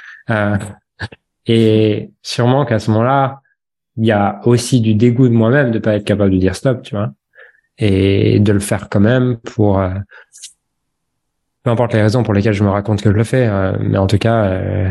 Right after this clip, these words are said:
ce qui est sûr, c'est qu'il y a un vrai décalage entre là où j'ai envie d'être et là où je suis, et ce que j'ai envie de faire, et ce que j'ai envie de raconter, le message que j'ai envie de porter, et celui que je me sens obligé de porter à ce moment-là. Euh, voilà. Et donc, euh,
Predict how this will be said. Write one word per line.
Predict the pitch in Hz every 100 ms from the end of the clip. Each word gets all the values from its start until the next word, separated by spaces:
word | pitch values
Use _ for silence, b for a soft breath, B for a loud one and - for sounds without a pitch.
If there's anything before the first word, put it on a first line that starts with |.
| 90
ce | -
qui | -
est | 101
sûr, | - 120 117
c'est | 98
qu'il | 95
y | 90
a |
un |
vrai | 90 107
décalage | 101 98 92 101 107
entre | 95 95 95
là | 90 104
où | 101
j'ai | 101
envie | 90
d'être | 92 117 -
et | 101
là | 110
où |
je | 107
suis, | - 101
et | 92
ce | -
que | 107
j'ai | 98
envie | 95 87
de |
faire, | - 127 123
et | 101
ce |
que | -
j'ai | 95
envie | 95 95
de |
raconter, | 95 98 101 127
le | 110
message | 101 104 101
que | 98
j'ai | 95
envie | 92
de | -
porter, | 92 120 123
et | 101
celui | - 101 98 113 113
que | 104
je | 92
me | 98
sens | - 113
obligé | 104 95 107
de | 101
porter | 101 120
à | 104
ce | 101
moment-là. | 98 110 104 _ B B B B B B _ 110
Euh, | 104 98 95 92 90 95 - _ _ _ _ _ -
voilà. | 113 104 - -
Et |
donc, | 104 107 104
euh, | 90 92